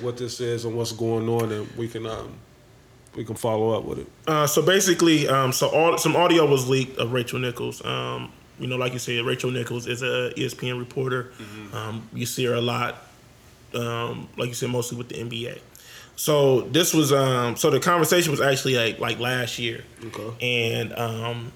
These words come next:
Speaker 2: she was basically kinda upset that, um, some of her jobs were given to, uh, Maria Taylor, who's a, who's a black reporter with E S P N.
Speaker 1: Right.
Speaker 2: And, um, she really didn't have a problem with Maria Taylor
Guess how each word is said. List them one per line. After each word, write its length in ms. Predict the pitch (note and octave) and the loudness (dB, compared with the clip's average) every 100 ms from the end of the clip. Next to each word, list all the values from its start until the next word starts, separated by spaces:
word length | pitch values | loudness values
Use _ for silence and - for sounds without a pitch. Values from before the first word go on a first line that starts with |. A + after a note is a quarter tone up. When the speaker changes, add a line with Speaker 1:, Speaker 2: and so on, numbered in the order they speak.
| - | -10
Speaker 2:
she 220 | - F3 | -2 2
was 100 | D#3 | 2
basically 300 | C#3+ C#3+ D3 | 2 2 0
kinda 260 | C3+ D3 B2 C3 | 0 0 2 0
upset 640 | - - - D3 A2 A#2+ | -2 -2 2 2 2 2
that, 420 | C3 B2+ B2 A#2 - - - - - | 2 4 2 -2 -6 -20 -20 -20 -10
um, 340 | A#2 A2 G#2+ - | -6 -4 -6 -6
some 280 | - D#3 C#3 | 0 2 2
of 60 | |
her 180 | C#3 C3+ | 2 2
jobs 1160 | A#2+ B2 C#3+ C#3+ C#3+ C3+ C3 B2 - - - - - | 0 2 4 6 6 6 6 6 2 -4 -8 -10 -4
were 220 | B2+ B2+ | 2 2
given 420 | B2 C#3+ C3 B2+ | 2 2 2 0
to, 480 | A#2 - C#3 B2+ B2 A#2+ - - - - | -2 0 2 2 0 -4 -14 -20 -18 -6
uh, 320 | A2+ A2+ A2+ | -2 -2 0
Maria 300 | A#2 C3+ C3 | 0 2 2
Taylor, 360 | B2 C#3+ C3 B2+ | 2 2 4 2
who's 280 | C3 B2+ A#2 | 2 0 0
a, 140 | A2+ | -2
who's 180 | C3 A#2+ | 0 0
a 60 | |
black 300 | A2+ D3 F3+ B2+ | 2 4 4 2
reporter 260 | B2 A2+ | 2 2
with 140 | B2 - | 2 0
E 80 | A#2+ | 0
S 100 | - | -2
P 240 | A#2 A#2+ | -2 -2
N. 240 | A#2+ A#2+ | 0 -2
Speaker 1:
Right. 240 | A2 G#2+ G2+ - - - - | -2 -4 -6 -12 -18 -14 -4
Speaker 2:
And, 640 | B2+ B2+ B2+ A#2+ A#2+ A#2 | 0 2 2 2 0 -2
um, 540 | - A#2+ A2+ A2+ A2+ A2 | -4 -2 -2 -4 -8 -8
she 180 | - F3 | -4 0
really 240 | F3+ G#3+ F#3 | 4 6 8
didn't 200 | F#3 E3 | 8 8
have 180 | E3 | 6
a 80 | C#3+ | 6
problem 480 | - E3 D#3+ C#3+ C3+ | 6 4 6 6 6
with 360 | C3+ C3 - - | 6 4 0 -6
Maria 380 | C3+ C3+ D3 C3 | 2 2 4 2
Taylor 480 | - - D#3+ C3+ | 0 0 2 2